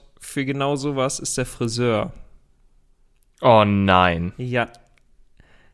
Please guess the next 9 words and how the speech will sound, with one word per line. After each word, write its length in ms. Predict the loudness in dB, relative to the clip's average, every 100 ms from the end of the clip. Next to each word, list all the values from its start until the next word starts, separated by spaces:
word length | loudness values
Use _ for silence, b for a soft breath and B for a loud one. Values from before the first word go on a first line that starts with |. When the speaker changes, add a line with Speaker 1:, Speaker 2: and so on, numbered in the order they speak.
| _ -6
Speaker 1:
Ähm, 300 | -2 -2 -4 -8
ist 140 | -6
mir 120 | -4 0
passiert. 720 | 0 0 2 2 0 -8 -20 -10
Ähm, 320 | -6 -4 -6
ich 180 | -8 -4
war 220 | -2 -2
wirklich 320 | -6 -8 -10 -8
tiefenentspannt 1160 | -6 -6 -4 -4 -4 -2 -2 -2 -4 -8 -12